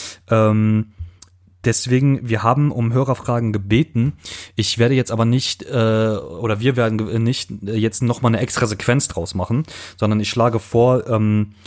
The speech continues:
weil es, es sowieso nicht viele waren und das sind, ähm, die, die meisten Fragen sind welche, die ich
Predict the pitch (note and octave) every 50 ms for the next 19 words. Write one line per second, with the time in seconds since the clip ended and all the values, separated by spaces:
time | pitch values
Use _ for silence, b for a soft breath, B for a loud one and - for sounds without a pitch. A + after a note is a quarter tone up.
0 | B B - - G#2 G2+ G#2 G#2 F2 E2 - - A2 - - - - - A2 G#2
1 | G#2 A2 A#2+ C3+ B2+ - - - - A2 G#2+ F#2+ G#2 A2 A#2+ A#2+ B2 C3+ C#3+ B
2 | B B B B B B _ - A#2 A2+ A2 G#2+ G#2+ G#2 - - - - A2 G#2+
3 | - - - B2 B2 B2 - F#2 - A#2+ A2 G#2+ G#2 G#2+ G#2+ G#2 G#2 G#2 G#2 -
4 | - _ _ _ _ _ _ _ _ - - - - - - - _ - B2 A#2
5 | - G#2+ A2 G#2+ A2 G#2+ A2+ B2 - - - - B2 A#2 A#2 A#2 A2+ G2+ - -
6 | - - - - A2+ G#2+ G#2+ A#2 A#2 A#2 A#2 A2+ G#2 A2 A#2 A2+ G2+ G#2 A2 A2
7 | A2 - - A2 G2+ G#2+ G2+ F#2+ A2+ - - -